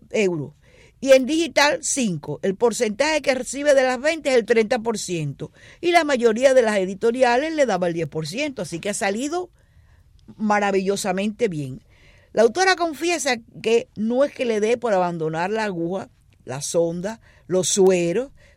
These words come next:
pero es justo lo que ella quería. Dice que Amazon es transparente, sabe quién lo compra,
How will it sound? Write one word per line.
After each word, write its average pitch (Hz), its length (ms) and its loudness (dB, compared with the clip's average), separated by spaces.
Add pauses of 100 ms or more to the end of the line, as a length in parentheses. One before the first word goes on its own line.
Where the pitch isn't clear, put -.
pero 254 160 6
es 294 60 4
justo 302 340 -4
lo 247 160 6
que 180 80 -4
ella 175 180 0
quería. 294 440 -8 (460)
Dice 311 320 -6
que 285 120 4
Amazon 247 460 0
es 233 100 -4
transparente, 202 800 -4
sabe 208 340 -2
quién 196 220 -4
lo 175 100 -2
compra, 165 480 -8